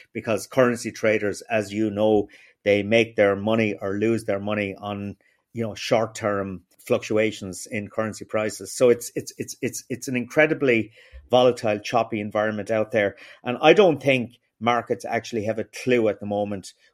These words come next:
where they envisage equity markets being even by the end of the year, not to mention twelve months down the road. Uh, markets are just being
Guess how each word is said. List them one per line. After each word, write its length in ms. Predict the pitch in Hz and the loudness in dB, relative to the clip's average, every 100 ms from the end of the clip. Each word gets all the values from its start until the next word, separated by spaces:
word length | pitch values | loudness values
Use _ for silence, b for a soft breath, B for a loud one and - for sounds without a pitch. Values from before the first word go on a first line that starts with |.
| _ | _
where 400 | 120 117 110 98 - - | 2 4 2 0 -6 -6
they 440 | 107 104 101 101 - _ | -2 0 -2 -4 -10 _
envisage 600 | 113 101 113 113 110 - - | -6 0 0 2 0 -4 -6
equity 300 | 113 107 104 | -4 -4 -6
markets 420 | 104 107 - 92 | -6 -6 -6 -12
being 540 | 95 98 110 107 98 92 | -4 0 2 0 -4 -6
even 280 | 110 107 107 | -4 -4 -2
by 160 | 104 101 | -2 0
the 160 | 104 | 0
end 160 | 107 98 | -2 -4
of 80 | 98 | -8
the 80 | |
year, 420 | 107 110 107 95 b b b 101 | -4 2 2 2 b b b -4
not 260 | 110 107 | -2 -2
to 80 | 107 | -4
mention 420 | 104 110 - 98 | -4 -4 -6 -16
twelve 360 | - 107 104 98 | -6 -2 0 -2
months 280 | 101 98 - | -8 -10 -6
down 260 | 104 101 | -6 -4
the 60 | 95 | -4
road. 360 | 104 101 98 b b b b | -2 -2 -4 b b b b
Uh, 140 | 107 104 | -6 0
markets 480 | 110 127 131 110 110 | 4 4 4 -2 -4
are 80 | |
just 300 | 98 117 - | -2 -2 -2
being 300 | 107 104 104 | -4 -4 -6